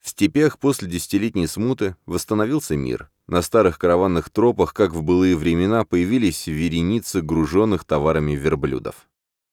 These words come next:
Хан Тахта, отсиживавшийся в неспокойную пору ближе к спасительным лесам возле Укека, перебрался в низовье, куда после заключения мира с Улусом Хулагу из-за моря стали прибывать корабли.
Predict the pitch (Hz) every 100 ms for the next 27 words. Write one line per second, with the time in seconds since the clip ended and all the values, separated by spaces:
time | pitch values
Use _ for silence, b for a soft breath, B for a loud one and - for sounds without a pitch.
0 | _ - 110 110 104 101 - 139 131 82
1 | 101 87 82 78 - 82 92 78 87 80
2 | 90 85 98 90 85 - 98 85 80 78
3 | 92 78 78 - 92 85 98 - 87 82
4 | 80 85 98 87 82 78 82 82 76 131
5 | 127 80 - _ 104 95 101 156 160 -
6 | 123 135 92 82 76 80 92 85 95 -
7 | 82 82 87 - 92 87 90 90 82 -
8 | 95 90 90 82 95 87 80 90 131 127
9 | _ 85 76 82 82 76 69 57 - 139
10 | 165 123 104 78 78 98 - 98 90 90
11 | 76 64 60